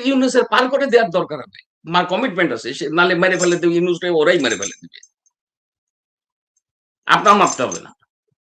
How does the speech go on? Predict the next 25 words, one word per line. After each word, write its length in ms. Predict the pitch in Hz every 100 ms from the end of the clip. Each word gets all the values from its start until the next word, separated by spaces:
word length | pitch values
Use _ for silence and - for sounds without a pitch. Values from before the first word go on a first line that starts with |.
| _ _ -
আমাদের 360 | 170 240 262 277
কিচ্ছু 260 | 277 - 285
করতে 240 | 220 - 117
হবে 160 | 98
না। 100 | - -
আপনাদের 480 | 160 175 226 262 302
প্রত্যেকদিন 500 | 233 226 - 262 302 247
একটা 240 | 175 240
একটা 200 | 247 277
নতুন 260 | 226 170 240 240
নতুন 200 | 254 247 -
মাল্টি 360 | 165 160 202 233 233 190 202 202 208
ন্যাশনাল 340 | 220 233 226 202
মনে 180 | 208 196
করেন 200 | 196 185 165
আর 100 | 160
কি 80 | 180 147 147 147
চমচম 440 | 196 214 185 196 196 170 -
হালুয়া 360 | 202 202 190 185 120 - - _ _ -
একদম 400 | - 185 170 185 180 185
ইয়ের 220 | 196 175 - 165
সামনে 320 | - 208 233
দেখে 220 | 214 233
আমরা 280 | 214 196 190
খপ 200 | -